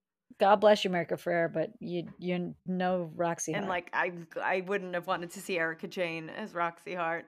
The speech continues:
Speaker 2: 'cause she can't really
Speaker 1: And,
Speaker 2: sing.
Speaker 1: like, there's so much cardio and breath work that's involved
Speaker 2: I
Speaker 1: in
Speaker 2: would
Speaker 1: all
Speaker 2: love
Speaker 1: that.
Speaker 2: to
Speaker 1: Like,
Speaker 2: do it. I
Speaker 1: that's
Speaker 2: think I'd be a great Roxy Hart. And I
Speaker 1: Sure,
Speaker 2: already know
Speaker 1: do
Speaker 2: all the
Speaker 1: it.
Speaker 2: choreo from the movie.
Speaker 1: Well, it's not the movie.
Speaker 2: I know, but, um, I'm more of a Velma Kelly, as we all know.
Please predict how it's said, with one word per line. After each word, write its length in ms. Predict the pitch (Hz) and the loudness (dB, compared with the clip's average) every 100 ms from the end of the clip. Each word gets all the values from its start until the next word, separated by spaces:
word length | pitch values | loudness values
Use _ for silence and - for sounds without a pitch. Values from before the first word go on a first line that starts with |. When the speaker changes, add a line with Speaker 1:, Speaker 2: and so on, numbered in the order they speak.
| _ _ _ | _ _ _
Speaker 2:
'cause 100 | 190 | -18
she 140 | - | -14
can't 240 | 190 190 - | -8 -6 -6
really 160 | 160 | -8
Speaker 1:
And, 60 | 170 285 | -4 0
Speaker 2:
sing. 60 | 311 | 2
Speaker 1:
like, 160 | 339 339 | 2 2
there's 160 | 330 | 2
so 260 | - 302 349 | 6 8 8
much 240 | 415 - | 2 0
cardio 440 | - 180 254 277 247 | -4 2 4 6 4
and 100 | 196 | 4
breath 360 | 165 175 - | 0 -4 -2
work 240 | 220 233 - | -2 -2 0
that's 200 | 226 - | -2 0
involved 320 | 220 214 220 | 0 4 8
Speaker 2:
I 60 | 339 | 8
Speaker 1:
in 60 | |
Speaker 2:
would 80 | 523 | 8
Speaker 1:
all 40 | 214 | 6
Speaker 2:
love 80 | 214 | 4
Speaker 1:
that. 60 | 233 | 4
Speaker 2:
to 60 | 226 | 0
Speaker 1:
Like, 80 | - | 0
Speaker 2:
do 80 | |
it. 100 | 180 | 0
I 40 | 175 | 6
Speaker 1:
that's 160 | 226 | 4
Speaker 2:
think 140 | 269 247 | 4 2
I'd 140 | 202 | 2
be 100 | 185 | 2
a 60 | 160 | -2
great 240 | 180 170 | 0 2
Roxy 320 | 165 160 - 175 | 0 -2 -4 -2
Hart. 240 | 170 165 _ _ _ _ _ _ _ _ - | -2 -2 _ _ _ _ _ _ _ _ -14
And 180 | - | -2
I 20 | 196 | 4
Speaker 1:
Sure, 80 | 208 | 6
Speaker 2:
already 200 | 202 208 | 4 2
know 140 | 196 | 6
Speaker 1:
do 60 | 190 | 6
Speaker 2:
all 60 | |
the 40 | 190 | 6
Speaker 1:
it. 80 | 190 | 2
Speaker 2:
choreo 340 | 180 170 175 | 0 0 0
from 180 | - 175 | -6 -10
the 40 | |
movie. 440 | 160 156 151 165 190 - _ _ _ _ _ _ _ _ _ - | -10 -10 -10 -10 -12 -18 _ _ _ _ _ _ _ _ _ -2
Speaker 1:
Well, 180 | 180 | 0
it's 140 | - - | 0 4
not 120 | 185 | 2
the 60 | 180 | 2
movie. 400 | 180 - - 196 - - - | -8 -8 -8 -10 -14 -14 -8
Speaker 2:
I 100 | 185 | -8
know, 100 | - - - | -8 -14 -12
but, 140 | - - - - - - | -14 -14 -20 -20 -10 -4
um, 240 | 220 214 | -2 0
I'm 180 | 247 254 | 0 0
more 160 | 226 196 | 2 2
of 100 | 185 | 2
a 20 | |
Velma 300 | 180 170 160 | -2 -2 -4
Kelly, 360 | - 151 156 170 | -6 -4 -4 -8
as 160 | - | -12
we 100 | 147 | -12
all 100 | 85 | -10
know. 180 | 143 180 | -8 -10